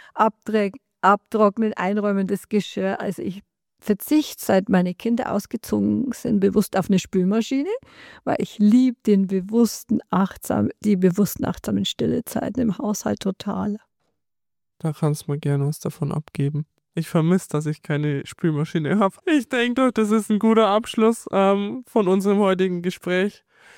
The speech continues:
Speaker 2: Beate, es war, äh, ich glaub, für uns alle, für unsere Zuhörer, auch für mich selbst, sehr aufschlussreich, was das ganze Thema angeht. Und ich denk,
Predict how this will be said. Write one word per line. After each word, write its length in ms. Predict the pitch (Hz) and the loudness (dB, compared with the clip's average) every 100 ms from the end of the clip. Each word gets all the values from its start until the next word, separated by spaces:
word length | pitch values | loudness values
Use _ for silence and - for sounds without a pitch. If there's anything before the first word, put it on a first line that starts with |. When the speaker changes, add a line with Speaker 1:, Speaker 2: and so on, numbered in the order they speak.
| - _ | -20 _
Speaker 2:
Beate, 380 | 196 160 180 190 | 0 2 4 2
es 180 | 180 175 | 2 0
war, 480 | 180 180 160 - | 0 2 0 -2
äh, 40 | - - - | -8 -10 -8
ich 140 | 170 | -4
glaub, 200 | - 175 165 | 0 0 2
für 180 | 170 | 0
uns 260 | 131 151 - - | 0 -2 -6 -8
alle, 380 | - 147 208 220 | -2 0 2 2
für 180 | 202 185 | 2 0
unsere 240 | 165 175 165 | 0 -2 -2
Zuhörer, 760 | - 196 196 185 185 - - | 2 2 4 2 0 -2 -2
auch 160 | 165 170 | -2 -2
für 120 | - | -4
mich 220 | 151 180 - | -4 -4 -2
selbst, 520 | 175 180 180 - - _ _ _ _ | 0 0 -2 -10 -20 _ _ _ _
sehr 640 | - - 165 170 170 175 196 _ | -14 -2 2 4 2 0 -4 _
aufschlussreich, 920 | 147 196 - - 180 - 202 185 202 | 0 0 -2 -4 -4 -4 -2 -2 0
was 160 | 180 185 | -2 -4
das 180 | 196 - | -8 -8
ganze 300 | 170 180 175 | -4 -2 -2
Thema 340 | 185 175 - | -2 -4 -4
angeht. 400 | 175 185 190 208 - _ _ | -4 -2 -4 -4 -10 _ _
Und 240 | - 170 170 | -2 -2 -2
ich 140 | - | -6
denk, 300 | - 165 | -6 -4